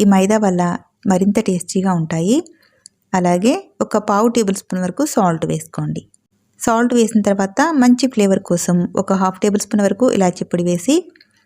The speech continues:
ఒక రెండు టేబుల్ స్పూన్ల నెయ్యిని బాగా మరిగించేసి వేడివేడిగా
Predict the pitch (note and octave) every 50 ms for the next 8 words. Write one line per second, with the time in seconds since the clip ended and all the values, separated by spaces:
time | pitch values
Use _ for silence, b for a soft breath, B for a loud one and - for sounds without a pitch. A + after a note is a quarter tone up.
0 | b - - - A3+ - A#3+ A3+ A3 G#3+ A3 G#3 G#3+ G3+ G3 G3+ G3+ - - -
1 | F#3 F3+ F3+ F3 E3+ E3+ E3+ E3+ E3+ E3+ E3 E3 E3 - A3+ - _ _ _ -
2 | F#3 F#3 F3 F3 F3+ G3+ G3+ G3 F3+ F3 E3+ E3 E3 E3+ - - E3+ E3+ - -
3 | C4 B3+ A3 G3 F#3+ F3+ F#3 F3+ F3+ E3+ E3+ F3+ A#3